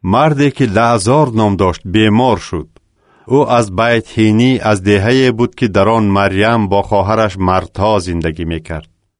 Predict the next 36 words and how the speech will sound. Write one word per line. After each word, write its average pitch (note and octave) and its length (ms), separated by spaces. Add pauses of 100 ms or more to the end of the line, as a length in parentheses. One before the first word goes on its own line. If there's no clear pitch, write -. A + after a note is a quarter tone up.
(500)
مریم A2+ 560
همان A#2+ 320
زن A#2+ 260
بود A#2+ 140
که A#2+ 120
به G#2 120
پایهای A2 640
خداوند G#2+ 600
عطریات G#2 640
مالیده، G#2 380
آنها G2+ 480
را A2 180
با F#2+ 260
موی G2+ 400
سر G#2 320
خود - 280
خشک - 360 (100)
کرده E2+ 280
بود. E2 200 (960)
لعازار A2+ 600
بیمار A2 400
شده A2 340
برادری G2 600
او G2+ 240
بود. F2 320 (600)
خواهران A2+ 680
لعازار A2+ 600
کسی B2 340
را A2+ 200
با G#2 200
خبر A#2 480
نزد A2 320
عیسی A2 440
فرستادند G2+ 680
که G2+ 120
بگوید: G2 640